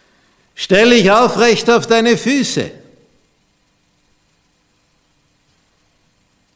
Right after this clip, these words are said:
Und er sprang auf und ging umher. Als aber das Volk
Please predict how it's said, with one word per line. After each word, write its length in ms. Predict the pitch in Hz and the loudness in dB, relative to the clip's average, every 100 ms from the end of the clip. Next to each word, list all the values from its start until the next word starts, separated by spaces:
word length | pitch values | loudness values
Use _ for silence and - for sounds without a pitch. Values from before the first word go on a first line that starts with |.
| _ | _
Und 300 | 95 92 135 _ _ _ _ _ _ _ _ _ _ | -20 -20 -20 _ _ _ _ _ _ _ _ _ _
er 80 | 101 | -16
sprang 360 | - - 120 120 | -14 -12 -10 -8
auf 300 | 165 254 - _ _ _ _ _ _ _ | -10 -14 -20 _ _ _ _ _ _ _
und 220 | - 170 | -4 -2
ging 220 | 180 214 214 | -2 0 0
umher. 540 | 220 202 277 370 - - - _ _ _ _ _ _ _ _ _ _ _ _ _ _ _ _ _ _ _ _ _ _ _ _ _ | 2 0 0 -4 -8 -20 -20 _ _ _ _ _ _ _ _ _ _ _ _ _ _ _ _ _ _ _ _ _ _ _ _ _
Als 480 | 135 143 151 147 - | -2 0 0 -2 -4
aber 280 | 156 143 139 | -2 0 -2
das 380 | 139 135 135 - | -2 -4 -6 -10
Volk 760 | - - 156 220 254 190 117 | -14 -6 -2 2 2 0 -2